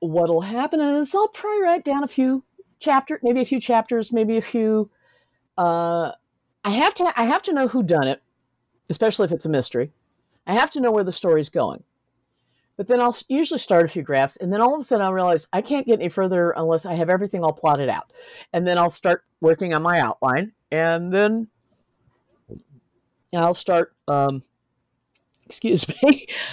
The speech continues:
and then I'll start, uh, just writing, and I'm kinda in the middle of that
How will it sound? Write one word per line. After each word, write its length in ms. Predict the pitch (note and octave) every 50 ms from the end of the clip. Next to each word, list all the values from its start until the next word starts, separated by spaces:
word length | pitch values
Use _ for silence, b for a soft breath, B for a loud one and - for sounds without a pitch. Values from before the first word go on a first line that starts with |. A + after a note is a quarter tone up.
| B B B -
and 260 | C4+ B3+ B3 A#3 G#3+
then 220 | G3 F#3+ F#3 G3 -
I'll 140 | - G3 G#3
start, 600 | G3 - - - G#3 F3 D#3+ D#3 D#3 D3+ D3+ - _ -
uh, 640 | D#3 D3+ D3 C#3 C#3 C3+ B2 A#2+ A#2+ A#2 B2 C3
just 340 | - - - - - - - _ _ _ _ _ _ _ _
writing, 580 | - C3 C#3 D3 F#3 - D#3 C3+ C3 D3 D#3 - -
and 640 | D3 D3+ D3 C#3+ C#3+ C#3 C#3 C#3 C#3 C#3 C#3+ C3 -
I'm 140 | - D#3 E3
kinda 420 | - - A#3+ C#4 D4 D4+ C#4 -
in 120 | G3+ G3+ G3
the 60 | F#3
middle 260 | F3 E3 D#3 D#3 D3+
of 100 | D3 C3
that 260 | - C3+ C3+ C#3 C3+